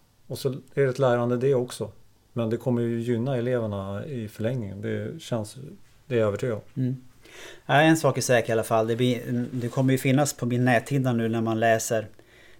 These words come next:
Speaker 2: ja, men nyheter och annat. Alltså om f-, ser man att det är fler kommuner som gör den här satsningen. Det ska bli intressant att följa det här över tid och se. Lite, hade ju Julia den känslan också av att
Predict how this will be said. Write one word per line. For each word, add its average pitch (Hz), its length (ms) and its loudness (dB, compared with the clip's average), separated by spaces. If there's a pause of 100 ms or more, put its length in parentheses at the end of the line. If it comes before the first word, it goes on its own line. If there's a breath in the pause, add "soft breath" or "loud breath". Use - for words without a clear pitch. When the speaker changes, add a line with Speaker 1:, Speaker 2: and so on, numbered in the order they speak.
Speaker 2:
ja, 117 60 -10
men 113 140 -2
nyheter 117 540 0
och 113 120 2
annat. 113 400 -4
Alltså 123 320 -2
om 117 480 -8
f-, - 140 -20 (260)
ser 127 320 -2
man 120 200 -2
att 113 180 -8
det 123 60 -4
är 113 40 -2
fler 127 240 0
kommuner 113 420 -4
som 113 200 -6
gör 110 140 0
den 131 100 0
här 131 60 0
satsningen. 147 640 0 (480 loud breath)
Det - 60 -20
ska - 80 -12
bli 143 80 0
intressant 113 480 -2
att 104 120 -4 (200)
följa 113 360 0
det 110 60 0
här 110 80 0
över 107 180 0
tid 123 300 -2
och 104 80 -6
se. 113 260 0 (380)
Lite, 131 600 -2
hade 135 280 -2
ju 156 60 0
Julia 127 360 4
den 113 260 0
känslan 110 420 -4
också 110 320 -4
av 113 180 0
att - 320 -10